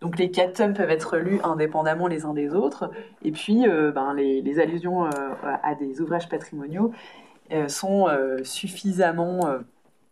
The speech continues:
discrètes pour que le lecteur ne soit pas bloqué dans la lecture s'il ne perçoit pas ces allusions. Euh, donc on voit, hein, là, euh, comment on a l'idée que, euh, ben, on peut apprécier, euh, le livre de manière, euh, différente,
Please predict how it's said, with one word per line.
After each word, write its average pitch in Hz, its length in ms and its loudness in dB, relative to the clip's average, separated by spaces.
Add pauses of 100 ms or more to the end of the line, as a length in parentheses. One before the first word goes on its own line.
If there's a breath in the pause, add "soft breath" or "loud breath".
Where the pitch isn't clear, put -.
(580)
discrètes 196 640 0
pour - 200 -6
que 208 100 0
le 214 120 6
lecteur 196 340 2
ne 175 60 -4
soit - 140 -4
pas 175 160 4
bloqué 170 320 0
dans 175 120 2
la 147 100 0
lecture 143 340 -6
s'il - 160 -10
ne 135 60 -4
perçoit 175 380 0
pas 180 120 -2
ces 185 200 -10
allusions. 160 340 -10 (920 loud breath)
Euh, 156 140 2
donc 170 160 -2 (140)
on 175 120 -2
voit, 196 220 4
hein, 196 300 4
là, 190 300 6
euh, 139 260 2 (120)
comment 180 360 4
on 160 80 0
a 147 80 2
l'idée 156 360 2
que, 185 140 -4
euh, 185 220 0 (480)
ben, 135 200 -2 (100)
on 147 60 -8
peut 170 120 2
apprécier, 208 760 4
euh, 156 140 -2 (340 loud breath)
le 156 160 2
livre 170 560 4
de 160 120 -4
manière, 165 460 2
euh, 147 120 2
différente, 165 640 0